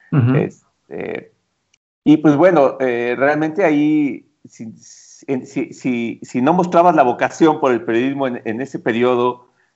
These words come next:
Speaker 2: de prueba, pues realmente, eh, era como el primer filtro, ¿no? O sea, no lo decían así, pero pues era claro que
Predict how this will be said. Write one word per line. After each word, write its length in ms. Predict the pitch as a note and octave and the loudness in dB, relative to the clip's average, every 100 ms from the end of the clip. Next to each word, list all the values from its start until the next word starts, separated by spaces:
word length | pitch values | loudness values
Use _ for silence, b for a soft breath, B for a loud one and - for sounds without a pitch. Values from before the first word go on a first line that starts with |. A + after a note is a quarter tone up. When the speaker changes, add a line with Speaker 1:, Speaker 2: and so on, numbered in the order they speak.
| _ | _
Speaker 2:
de 120 | - | -8
prueba, 400 | G2+ A#2+ B2+ D3 | -4 0 2 2
pues 160 | - A#2 | 0 -6
realmente, 680 | G#2 A2 A#2 B2 B2 G#2 - | -4 -4 -4 -2 -2 -4 -12
eh, 180 | D2+ D2 - _ - | -20 -20 -20 _ -12
era 180 | G2+ A2 | -8 -8
como 200 | G#2 F2+ | -8 -8
el 180 | F2+ F2+ _ | -10 -14 _
primer 360 | - G2 A2 A2 | -8 -4 -2 -2
filtro, 360 | A#2 G#2 F2+ | -4 -4 -6
¿no? 140 | D#2+ G#2 | -6 -4
O 40 | |
sea, 120 | A2+ | 0
no 80 | A2+ | 2
lo 100 | C3 | 2
decían 240 | B2+ C3+ C3+ | 2 2 0
así, 300 | B2+ D3+ E3 | 0 2 4
pero 340 | D#3 A#2 - | 4 0 -2
pues 140 | G#2 | -6
era 180 | A2 A#2+ | -4 -2
claro 340 | - A#2+ A2+ - | 0 0 0 -6
que 320 | F#2+ F#2+ | -12 -12